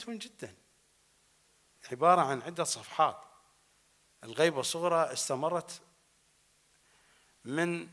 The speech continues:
سنة مئتين وستين للهجرة إلى سنة ثلاثمية وتسعة وعشرين، ما يقرب من سبعين سنة. بالضبط الغيبة الصغرى بدأت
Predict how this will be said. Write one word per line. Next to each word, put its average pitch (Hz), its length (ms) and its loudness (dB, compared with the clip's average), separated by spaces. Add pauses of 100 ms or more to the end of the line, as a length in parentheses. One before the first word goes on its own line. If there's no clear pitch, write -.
(800)
سنة 165 480 2
مئتين 160 400 -4
وستين 147 840 -2
للهجرة 160 460 -4
إلى 156 420 -2
سنة 175 240 -4
ثلاثمية 143 500 -6
وتسعة 220 320 -2
وعشرين، 196 560 -4 (260)
ما 135 160 -2
يقرب 170 260 -2
من 147 80 -8
سبعين 147 340 -6
سنة. 160 360 -6 (4000)
بالضبط 175 580 10 (1120)
الغيبة 165 420 8
الصغرى 180 560 8
بدأت 147 640 6